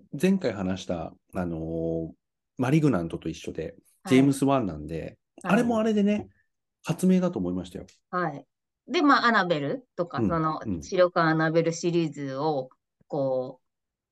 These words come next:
Speaker 2: う、面白すぎて、こう、まあ、
Speaker 1: うん。
Speaker 2: 追っかけてみて、で、まあ、あの、続編に行くほどつまらなくなってくんですけど、
Speaker 1: うん。うん。
Speaker 2: あの、あそこで多分悪魔払い克服したと思いますね。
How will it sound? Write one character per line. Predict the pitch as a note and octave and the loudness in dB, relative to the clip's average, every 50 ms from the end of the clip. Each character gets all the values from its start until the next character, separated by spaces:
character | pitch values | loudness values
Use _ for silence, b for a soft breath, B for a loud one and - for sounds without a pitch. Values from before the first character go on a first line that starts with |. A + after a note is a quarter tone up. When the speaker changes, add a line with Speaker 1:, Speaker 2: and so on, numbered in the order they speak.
| - | -4
Speaker 2:
う、 | - | 2
面 | F#3 C#4+ C#4+ D4 | 4 4 4 6
白 | - C4 B3+ B3+ | 6 6 6 6
す | B3+ C4+ | 4 4
ぎ | G#3+ F#3+ - | 0 0 2
て、 | - D3 | 0 -2
こ | - - D3 D3 C3+ - | 0 0 -2 -2 -2 0
う、 | F#3+ | 0
ま | F3+ D#3+ D3 | 0 0 2
あ、 | |
Speaker 1:
う | C#3+ | 0
ん。 | A#2+ G2+ F2 | 0 -2 -2
Speaker 2:
追 | F2+ | -4
っ | E2+ | -6
か | _ - _ _ _ | _ -16 _ _ _
け | - D3+ | -8 -6
て | E3 | -6
み | E3+ E3 | -6 -6
て、 | - - D3+ C#3+ D3+ | -4 -4 -4 -2 0
で、 | F3+ A#3 | 0 2
ま | - A#3+ F3+ D#3 | 4 4 4 2
あ、 | - - - - | -2 -6 -6 -4
あ | F3+ | -2
の、 | E3+ E3 E3+ E3+ - _ _ _ _ _ - F3 - - - | -2 -2 -2 -4 -6 _ _ _ _ _ -20 -20 -20 -16 -10
続 | G3+ G3+ A#3 - - C#4+ | 0 0 0 2 2 2
編 | D4+ E4+ D4+ D4+ | 2 4 4 4
に | D4+ C#4+ | 4 2
行 | B3+ C#4 | 2 2
く | |
ほ | D#4 - - | 2 4 4
ど | C4+ C4 | 2 2
つ | - B3 | 0 2
ま | B3+ C#4 C#4 | 2 4 4
ら | C4+ C4 | 4 2
な | B3+ B3+ | 2 0
く | G#3+ D#3+ | -2 -2
な | E3+ F#3+ | -2 -2
っ | F3+ | -2
て | - | -2
く | - C3 | -2 0
ん | - B2+ | -2 -2
で | C3 | -4
す | - | -8
け | _ _ _ - | _ _ _ -6
ど、 | D#3 D3 C3+ B2+ - B B B B B2+ | -4 -4 -4 -4 -8 B B B B -8
Speaker 1:
う | |
ん。 | G#2+ | -8
う | F#2+ | -4
ん。 | - | -2
Speaker 2:
あ | D#3 D3+ D3+ D3+ D3 | -2 -2 -2 -2 -4
の、 | C#3+ C#3 C#3 C#3 C3+ C3+ C#3+ - - _ _ _ _ _ _ _ _ _ _ - | -4 -2 -2 -2 -2 -2 -6 -8 -10 _ _ _ _ _ _ _ _ _ _ -4
あ | - A#3+ | -4 -2
そ | C#4 F4 F4+ | 0 0 2
こ | G4 G4+ | 2 4
で | D#4+ G4 F#4+ E4 C#4 | 4 4 2 2 2
多 | D#4 E4+ | 2 4
分 | A#3 G3+ | 4 4
悪 | F3+ G3 - C#4 | 2 2 4 6
魔 | D4+ D4+ D#4 | 8 8 8
払 | D4+ D#4 D4+ C4 G3+ | 8 6 6 6 2
い | F3+ | 0
克 | - A3 - - G#3+ | -2 -4 -6 -6 -8
服 | G#3+ - - A#3+ | -8 -2 -2 -2
し | B3+ B3+ | 0 0
た | G#3 - | 0 0
と | F#3 | 0
思 | E3 D3 | -2 -2
い | C#3 | -2
ま | C#3 D3 | -2 -4
す | - - | -6 -8
ね。 | - - | -18 -20